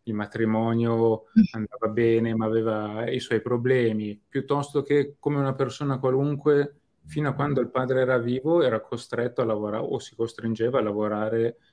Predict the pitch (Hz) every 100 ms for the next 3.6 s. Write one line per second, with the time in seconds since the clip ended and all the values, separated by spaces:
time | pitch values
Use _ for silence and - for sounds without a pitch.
0 | _ 120 107 101 107 139 135 113 110 110
1 | - 113 110 110 110 113 107 104 104 -
2 | _ _ - 120 113 117 110 110 107 -
3 | 131 110 104 104 107 120